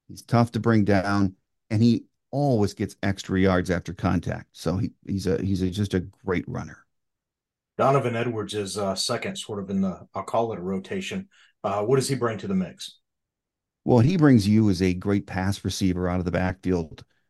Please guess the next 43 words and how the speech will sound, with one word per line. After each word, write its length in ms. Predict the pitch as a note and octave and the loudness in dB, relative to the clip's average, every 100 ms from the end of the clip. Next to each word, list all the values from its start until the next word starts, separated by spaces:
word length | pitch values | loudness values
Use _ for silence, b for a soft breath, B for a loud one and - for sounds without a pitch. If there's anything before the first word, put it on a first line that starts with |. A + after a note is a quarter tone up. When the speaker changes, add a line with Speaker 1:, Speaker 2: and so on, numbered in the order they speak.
| _ | _
Speaker 1:
Uh, 160 | F2 F2 | -2 0
if 140 | F#2 | 0
you've 100 | G#2 | 2
watched 300 | G2+ G2+ - | 4 4 4
Michigan 420 | A2 G2+ G#2 G2 G2+ | 2 2 2 2 4
this 220 | F#2+ - | 2 0
year, 240 | G2+ G2+ | 2 2
a 60 | G2 | 2
lot 180 | G2 G2 | 2 2
of 100 | G2 | 0
times, 320 | G2+ F#2+ - - | 0 -2 -2 -2
if 180 | A#2 | 0
we 140 | G#2 G2+ | 0 0
Speaker 2:
Mm-hmm. 40 | |
Speaker 1:
have 120 | G2 | -2
two 200 | - D#3 | 0 -2
backs 380 | C#3 G#2 G#2+ - | 2 0 0 -4
in 60 | F#2 | -4
the 60 | |
game, 320 | F2 F2+ F2+ - _ _ _ _ | -2 0 0 -2 _ _ _ _
a 40 | A2 | 0
lot 200 | G#2 G#2 | 2 2
of 60 | |
times 360 | A2 G2+ G2+ F2+ | 2 2 2 0
either 160 | G2 F#2 | -2 -2
he's 220 | G2 F2+ | -4 -4
going 340 | F#2 G2 F#2+ | 0 2 4
in 140 | F#2 F#2 | 4 4
motion 420 | A2+ A#2+ B2+ A#2 | 2 2 0 0
or 160 | F#2 | -2
he's 260 | G2 G#2 F#2+ | -4 -6 -8
slotted, 600 | - G2 G2 F#2 D#2 - _ _ _ | -8 -2 0 0 -4 -10 _ _ _
because 360 | - A2 G#2+ F#2 - _ _ _ _ G#2+ | 0 4 4 2 -10 _ _ _ _ 2
I 80 | |
think 140 | A#2 B2 | 4 6
the 60 | |
Michigan 320 | A#2 A2+ G#2+ F#2+ | 4 4 0 2
coaching 380 | A#2 A#2 G#2 | 2 2 0
staff 340 | F#2+ G#2+ F#2+ - | -2 0 0 -2
would 120 | F#2+ | -4
tell 200 | - G2+ | 0 2
you 240 | G2 F#2+ - _ _ | 2 0 -4 _ _
he 180 | F#3 | -10